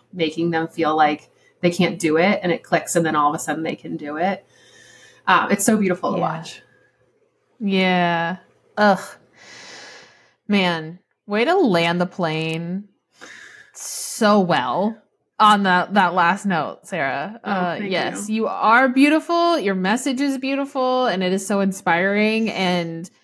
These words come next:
Speaker 2: having a sideline seat to your evolution over the past several years, um, it's, it's not mind-blowing because I've always seen it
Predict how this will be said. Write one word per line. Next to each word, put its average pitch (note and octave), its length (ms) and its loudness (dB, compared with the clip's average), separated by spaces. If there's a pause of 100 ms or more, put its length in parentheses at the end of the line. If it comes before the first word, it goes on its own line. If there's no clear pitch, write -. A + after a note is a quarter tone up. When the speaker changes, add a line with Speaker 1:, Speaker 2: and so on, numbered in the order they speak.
(400)
Speaker 2:
having G#3 640 2
a F3+ 380 0
sideline F#3+ 600 2
seat G3+ 560 -6 (300)
to G3 600 2
your F#3 320 4
evolution E3 760 2
over D#3+ 200 0
the E3+ 100 -2
past - 280 -4
several D#3 300 -2
years, D3+ 580 2 (400)
um, G3 640 -6 (600)
it's, - 380 -4 (920)
it's C#4 220 0
not B3 400 4
mind-blowing F#4 680 0
because A#3 300 -2
I've G3 160 0
always G3+ 500 0
seen G3+ 220 -2
it D#4 240 -4